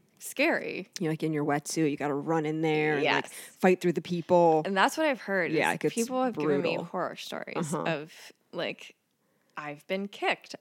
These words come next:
Speaker 1: I've
Speaker 2: Mm-hmm.
Speaker 1: been accidentally hit.
Speaker 2: Yes.
Speaker 1: I've been, like, I
Speaker 2: And then you
Speaker 1: just
Speaker 2: get, like, water in your nose, and you, like,
Speaker 1: Yeah.
Speaker 2: wanna start off feeling good, and you're like, <sighs>
Speaker 1: Yeah. I, I, the thing that I've heard from people who have done it is always, like, getting in the water,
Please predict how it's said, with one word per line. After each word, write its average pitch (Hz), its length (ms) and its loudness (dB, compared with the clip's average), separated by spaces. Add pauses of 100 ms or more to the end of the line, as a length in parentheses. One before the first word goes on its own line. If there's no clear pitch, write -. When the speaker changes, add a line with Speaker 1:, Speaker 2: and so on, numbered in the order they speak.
Speaker 1:
I've 170 220 0
Speaker 2:
Mm-hmm. 139 80 -12
Speaker 1:
been 202 520 -2
accidentally 220 680 -4
hit. 320 380 2
Speaker 2:
Yes. 170 380 -2
Speaker 1:
I've - 60 -20
been, 196 420 2
like, 185 380 -2
I 151 140 0
Speaker 2:
And 202 120 4
then 226 60 6
you 220 60 6
Speaker 1:
just 208 100 -2
Speaker 2:
get, 196 40 6
like, 185 120 2
water 214 320 8
in 214 80 6
your 208 120 8
nose, 208 500 8
and 214 80 6
you, 254 60 10
like, 294 100 8
Speaker 1:
Yeah. 226 100 8
Speaker 2:
wanna 214 180 8
start 214 300 2
off 208 180 4
feeling 202 300 2
good, 190 280 6
and 185 100 4
you're 175 100 4
like, 151 220 2 (180)
<sighs> - 180 -20
Speaker 1:
Yeah. 202 300 6 (380)
I, 180 400 4
I, 196 200 6
the 202 400 0 (600)
thing 220 220 2
that 254 100 2
I've 170 220 2
heard 185 220 -4
from 185 160 -10
people 180 260 -6
who 175 100 -6
have 160 200 -6
done 160 220 -4
it 196 340 -2
is 180 200 -2
always, 170 400 -4
like, 170 160 -4 (720)
getting 190 240 2
in 185 80 -2
the 180 80 -4
water, 160 420 0